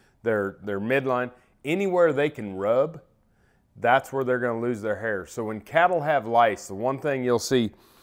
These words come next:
just about immediately with them is, is you pull in the feed yard and all of a sudden you look and all the cattle are around the fences and they're just rubbing their sides. And, and so we'll start to see those hair, the hair loss in the winter,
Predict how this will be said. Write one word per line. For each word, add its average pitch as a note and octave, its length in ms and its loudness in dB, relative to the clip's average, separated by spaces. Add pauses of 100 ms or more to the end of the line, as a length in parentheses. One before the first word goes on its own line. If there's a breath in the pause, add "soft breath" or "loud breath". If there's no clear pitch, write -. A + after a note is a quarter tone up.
(320 soft breath)
just D#3 240 -2
about B2+ 260 6
immediately A2+ 540 -2
with G2+ 200 -2
them G2+ 180 -10
is, G2 340 -6
is G#2 340 -10
you G#2 80 -10
pull D3+ 280 0
in C#3+ 120 -2
the A#2 100 -6
feed C#3 280 -6
yard G#2 260 2
and G2+ 100 -4
all B2 120 4
of B2 60 0
a G#2+ 40 -10
sudden B2+ 260 -2
you A2 60 -6
look A2+ 280 -2
and F#2+ 100 -12
all A#2+ 260 4
the C3+ 80 -6
cattle B2+ 380 2
are G2+ 160 0
around A#2 260 -2
the G#2+ 80 -8
fences A#2 540 -12 (240 soft breath)
and A2 120 -6
they're A2+ 140 0
just G#2 200 -8
rubbing A#2 340 2
their G#2+ 160 -4
sides. F#2 500 -4 (460 soft breath)
And, A#2 520 -2
and A2 280 -6
so A#2+ 260 0
we'll B2 220 0
start C#3 320 0
to A2+ 80 -14
see C#3+ 200 -4
those A#2 300 -2
hair, D3+ 480 0 (300 soft breath)
the G#2+ 120 -2
hair C#3+ 420 0 (360)
loss B2 640 2
in A#2+ 160 -6
the A#2 60 -6
winter, B2 400 -6